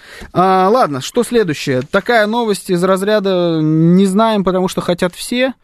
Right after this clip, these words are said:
Э, Холландом заинтересовался Манчестер Сити.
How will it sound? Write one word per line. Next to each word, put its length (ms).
Э, 320
Холландом 480
заинтересовался 640
Манчестер 460
Сити. 380